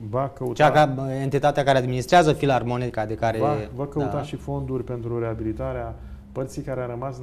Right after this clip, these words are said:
Speaker 1: nereabilitate. Acum, de exemplu, se găs-, se caută soluții pentru a desprinde cele, uh, clădirea aceasta ne-, nereabilitată
Speaker 2: Da.
Speaker 1: și a face documentele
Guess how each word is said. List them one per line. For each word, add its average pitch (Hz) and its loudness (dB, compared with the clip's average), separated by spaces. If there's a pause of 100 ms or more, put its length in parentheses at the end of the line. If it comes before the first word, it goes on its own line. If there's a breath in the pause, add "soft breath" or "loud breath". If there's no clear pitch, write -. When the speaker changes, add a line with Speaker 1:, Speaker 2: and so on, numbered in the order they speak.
(100)
Speaker 1:
nereabilitate. 117 -10 (460 soft breath)
Acum, 226 -10 (140)
de 160 -2
exemplu, 180 -4 (140)
se - -12
găs-, 131 -8
se 135 -6
caută 156 -4
soluții 175 -6
pentru 156 -4
a 139 -4 (160)
desprinde 127 -4 (220)
cele, 131 -8 (800 soft breath)
uh, 123 -6
clădirea 135 2
aceasta 135 -4
ne-, 120 -4 (360)
nereabilitată 113 -2
Speaker 2:
Da. 120 -2
Speaker 1:
și 160 -2
a 139 -4
face - -8
documentele 127 -6